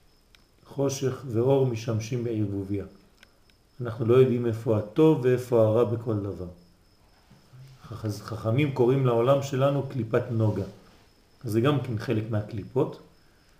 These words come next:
ואנחנו צריכים כל הזמן להחליט. אני בא לשיעור, אני לא בא לשיעור. אני אוכל את זה, אני לא אוכל את זה. אני מתפלל, אני לא מתפלל. אני מדבר ככה, אני לא מדבר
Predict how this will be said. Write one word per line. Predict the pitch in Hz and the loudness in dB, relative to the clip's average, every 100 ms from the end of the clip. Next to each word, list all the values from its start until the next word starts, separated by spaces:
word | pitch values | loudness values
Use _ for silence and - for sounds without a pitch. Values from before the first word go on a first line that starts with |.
| _ _ _ _ _ 107 | _ _ _ _ _ -4
ואנחנו | 110 135 131 123 | 0 0 -2 -6
צריכים | - 131 127 | -4 -2 -2
כל | - 151 151 135 | -2 -2 -2 -2
הזמן | 107 113 123 135 139 139 120 | -2 -2 -2 0 -2 -2 -4
להחליט. | 110 - 117 110 - _ _ _ _ 110 | -4 -6 -12 -12 -16 _ _ _ _ -10
אני | 98 98 | -8 -8
בא | 95 104 104 | -6 -2 -2
לשיעור, | 101 - 117 104 104 104 104 104 98 | -4 -8 -4 -2 -2 -2 -4 -6 -8
אני | 90 | -10
לא | 87 87 | -10 -10
בא | 87 87 | -10 -14
לשיעור. | - - 85 85 - | -16 -16 -18 -18 -16
אני | 95 92 95 | -12 -10 -10
אוכל | 95 - 110 101 | -12 -8 -6 -4
את | 98 95 | -6 -4
זה, | 113 107 104 104 | -2 -2 -2 -6
אני | 98 | -8
לא | 95 | -12
אוכל | 90 90 | -14 -16
את | 107 - - | -20 -20 -20
זה. | - _ _ - | -20 _ _ -12
אני | 110 107 | -6 -2
מתפלל, | 107 107 - 110 110 110 107 110 107 | -2 -4 -4 0 2 2 2 0 -4
אני | 98 | -6
לא | 98 | -8
מתפלל. | 98 95 - 92 85 80 - _ _ - | -8 -10 -12 -14 -14 -16 -20 _ _ -8
אני | 117 | 0
מדבר | 110 113 117 110 120 120 | 2 4 4 6 4 6
ככה, | 123 - 123 123 123 | 2 4 2 4 4
אני | 117 107 | 2 0
לא | 101 | -4
מדבר | 101 98 | -6 -8